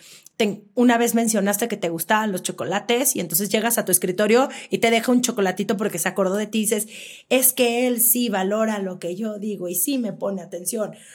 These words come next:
Pero yo sí creo que en el momento en el que estás en una relación donde la mayoría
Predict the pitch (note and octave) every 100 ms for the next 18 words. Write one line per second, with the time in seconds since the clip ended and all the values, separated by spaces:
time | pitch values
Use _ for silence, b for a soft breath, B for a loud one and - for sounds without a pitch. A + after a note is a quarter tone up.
0 | B _ - G#3+ A#3 A#3 - A3 A3 A3
1 | A3 A3 - G3+ F#3+ F#3 F#3+ G3+ G3+ A3+
2 | G3+ D#3+ E3+ F#3+ F#3+ F#3+ F#3+ F#3+ F3 E3+
3 | - G#3 F3+ F#3 b b b b E3 G3
4 | F#3+ F3+ F3 - - A3 G#3+ G#3 G#3+ G3+
5 | G3+ G3 G3+ G#3+ F3 D#3+ D#3+